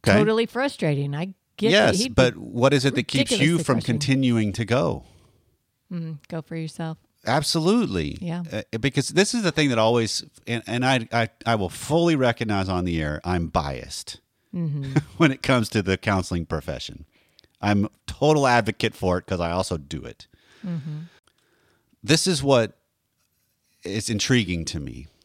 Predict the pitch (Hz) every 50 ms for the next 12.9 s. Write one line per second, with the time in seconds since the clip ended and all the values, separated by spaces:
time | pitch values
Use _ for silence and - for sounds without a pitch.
0 | _ _ _ - 117 110 - - - 113 113 139 165 175 165 - - 117 104 92
1 | 87 92 - - - 98 104 120 139 147 139 - - - - 127 117 107 - 113
2 | 92 82 - _ _ _ 104 117 127 123 123 113 104 87 - - 92 82 90 -
3 | _ - 87 85 82 - - 87 82 - 85 78 - - 92 87 87 - - 85
4 | 73 71 73 - - 80 78 - 85 - - 107 92 95 87 - 90 82 73 -
5 | 82 - - 82 73 - - 78 - - 80 76 71 - - 80 73 76 - _
6 | - - 80 73 71 71 - - 69 69 67 64 65 67 - - - - 80 76
7 | 71 71 65 - - - - - - - - _ - - _ _ _ _ _ _
8 | _ - - - - 127 160 170 170 156 147 139 156 151 143 - 117 117 104 87
9 | 95 101 90 85 76 67 67 58 - - - - - _ _ _ _ _ _ _
10 | _ _ _ _ _ _ _ _ _ _ _ _ _ _ _ _ _ _ _ _
11 | _ _ _ _ _ _ _ _ _ _ 110 107 113 151 175 165 160 151 - 131
12 | 113 98 92 - - 87 87 90 87 78 58 - - - - - -